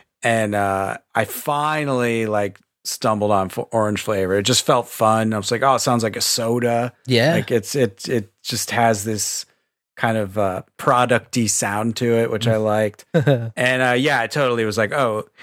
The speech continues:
Speaker 1: 'cause initially I was like, "Oh, this is gonna be a, a Bitcoin, uh, comic book."
Speaker 2: Yep.
Speaker 1: And then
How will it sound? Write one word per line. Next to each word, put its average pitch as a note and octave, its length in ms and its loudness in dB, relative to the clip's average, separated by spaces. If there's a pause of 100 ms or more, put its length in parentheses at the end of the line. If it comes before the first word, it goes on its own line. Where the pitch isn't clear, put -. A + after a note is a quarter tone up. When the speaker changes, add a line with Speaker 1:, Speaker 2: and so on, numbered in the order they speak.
Speaker 1:
'cause D3+ 120 2
initially F#3+ 420 2
I - 20 2
was C3+ 160 0
like, B2+ 160 0
"Oh, C#3 120 2
this B2 160 -2
is B2+ 60 -2
gonna C3 160 2
be A#2 100 4
a, G2+ 120 0 (220)
a A2+ 160 2
Bitcoin, A#2 880 0 (500)
uh, G2 180 0
comic A#2 480 -2
book." G2 360 -4
Speaker 2:
Yep. G#2+ 280 2 (260)
Speaker 1:
And A#2+ 240 2
then A#2+ 480 2